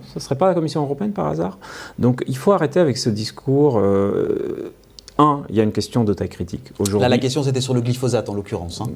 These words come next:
Speaker 1: Voilà. Mais là encore, bon, il y a eu un vote, et d'ailleurs, euh, c'est plutôt, faut voir les lobbies au niveau national plus qu'européen.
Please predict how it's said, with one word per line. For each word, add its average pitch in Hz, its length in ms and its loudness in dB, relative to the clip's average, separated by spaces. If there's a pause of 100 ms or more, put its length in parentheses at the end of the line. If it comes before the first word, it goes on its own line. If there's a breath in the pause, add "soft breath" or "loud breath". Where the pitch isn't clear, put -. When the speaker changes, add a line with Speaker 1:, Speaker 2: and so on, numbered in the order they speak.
Speaker 1:
Voilà. 180 260 2 (320 loud breath)
Mais 139 120 6
là 147 140 6
encore, 190 360 4
bon, 143 180 4
il 127 80 6
y - 20 8
a 113 40 8
eu 110 100 4
un 113 140 4
vote, 170 480 4
et 120 80 6
d'ailleurs, 139 340 4
euh, 120 320 6
c'est 117 240 -2
plutôt, 135 280 0
faut 110 340 4
voir 120 340 4
les 110 140 6
lobbies 104 360 2
au 113 80 4
niveau 104 200 2
national 127 440 2
plus 127 140 -6
qu'européen. 147 460 2